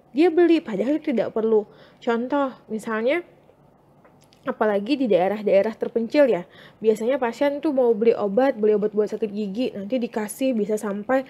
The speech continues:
tiga sampai empat obat gitu. Nah, karena dia merasa sudah sembuh menggunakan obat itu, maka besok-besoknya ketika sakit lagi, dia beli lagi, dia beli lagi. Padahal kita tidak tahu resiko efek samping yang ditimbulkan dari obat tersebut.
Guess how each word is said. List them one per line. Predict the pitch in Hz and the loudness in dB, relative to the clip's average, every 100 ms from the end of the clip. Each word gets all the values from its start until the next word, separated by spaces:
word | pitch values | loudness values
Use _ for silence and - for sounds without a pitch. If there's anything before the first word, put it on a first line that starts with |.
| - - _ | -14 -20 _
tiga | 220 185 240 | -6 4 4
sampai | 254 233 202 - | 4 -2 -4 -6
empat | 208 214 - | -6 -6 -4
obat | 208 233 247 - _ | 0 0 0 -10 _
gitu. | - - 190 196 - - - - - | -20 -12 -12 -12 -16 -20 -20 -16 -6
Nah, | 208 190 - - | -6 -6 -16 -4
karena | 226 220 | -2 2
dia | 214 214 | 2 2
merasa | 214 208 226 220 | 0 -2 -4 0
sudah | 220 214 | 0 2
sembuh | 233 220 233 | 0 4 4
menggunakan | 226 208 202 214 190 | 4 0 -2 -4 -2
obat | 196 - | -2 -2
itu, | 320 | -2
maka | 294 294 320 | -2 -2 4
besok-besoknya | 247 254 - 233 330 277 247 | 4 4 0 0 0 -2 -2
ketika | 240 214 | -2 -4
sakit | 220 208 - | -4 -6 -6
lagi, | - 240 294 | -8 -2 2
dia | 330 | 2
beli | 220 208 185 | 2 0 0
lagi, | 254 214 220 | 0 -2 -4
dia | 247 240 | -4 -2
beli | 214 190 | 0 0
lagi. | 208 196 202 208 - - | -2 -4 -6 -10 -18 -20
Padahal | _ 180 208 311 - 233 233 240 | _ -6 -4 -6 -6 -4 -2 0
kita | 240 | 0
tidak | 285 226 196 | 0 0 -2
tahu | 254 285 233 | 0 0 0
resiko | 214 214 214 | -4 -6 -6
efek | 208 202 | -6 -8
samping | - 220 247 214 | -8 -4 -2 -2
yang | |
ditimbulkan | 202 196 190 226 | -4 -6 -4 -4
dari | 202 | 0
obat | - 185 180 | 0 -2 -4
tersebut. | - - 180 180 | -6 -8 -8 -8